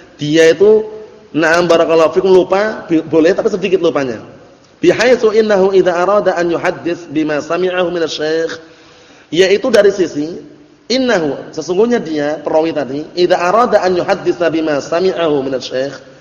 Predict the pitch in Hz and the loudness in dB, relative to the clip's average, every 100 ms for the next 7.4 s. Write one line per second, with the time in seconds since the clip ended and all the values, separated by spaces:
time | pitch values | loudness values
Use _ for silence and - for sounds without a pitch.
0 | - - - 170 196 208 202 196 202 262 | -20 -20 -6 -4 2 2 4 2 2 -2
1 | 254 208 170 180 185 175 202 196 156 156 | 0 0 0 0 -2 -2 -2 0 0 -2
2 | 190 180 170 165 156 160 196 190 160 151 | 0 0 2 0 2 0 2 2 0 -2
3 | 156 147 143 151 170 - - - - 185 | -6 -6 -4 -6 -6 -12 -20 -10 -2 -2
4 | 120 - 165 185 190 180 180 175 165 160 | -4 -2 2 4 4 2 2 0 0 0
5 | 151 165 170 170 165 143 165 - 143 143 | -2 -4 -2 -2 -2 -2 -4 -4 -2 0
6 | 151 143 135 160 131 - - - 135 139 | 0 0 0 -2 -2 -8 -20 -14 -8 -6
7 | - 123 117 117 | -6 -6 -8 -10